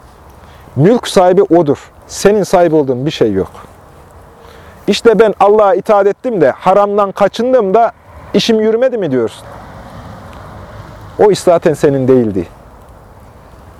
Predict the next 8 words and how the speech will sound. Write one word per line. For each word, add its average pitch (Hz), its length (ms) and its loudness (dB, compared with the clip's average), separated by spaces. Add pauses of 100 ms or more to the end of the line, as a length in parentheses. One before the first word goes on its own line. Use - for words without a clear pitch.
(2750)
Allah'ındı. 143 600 0 (220)
Sen 220 180 0
Allah'ın 175 360 0
emanetçisisin 143 800 -2
bu 127 80 0
dünyada. 101 420 -4 (2500)
Bu 185 80 2
dünyadan 160 500 0